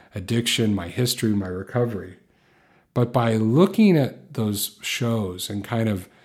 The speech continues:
seeing what's out there, kind of getting my whistle wet, so to speak, by, you know, looking at porn titles, I'd be giving the porn a vote in the way that I run my house, in the way that I set up my cable.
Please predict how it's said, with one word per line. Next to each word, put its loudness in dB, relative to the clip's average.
seeing 4
what's 2
out -2
there, -8
kind -4
of -4
getting 2
my -2
whistle 0
wet, -6
so -6
to -6
speak, -8
by, -6
you -2
know, 0
looking 2
at -6
porn 4
titles, -6
I'd -4
be 2
giving 0
the -4
porn 0
a 0
vote -10
in 2
the 0
way 0
that -2
I -6
run 0
my -4
house, -8
in -6
the -4
way 0
that -2
I -6
set -2
up -8
my -4
cable. -8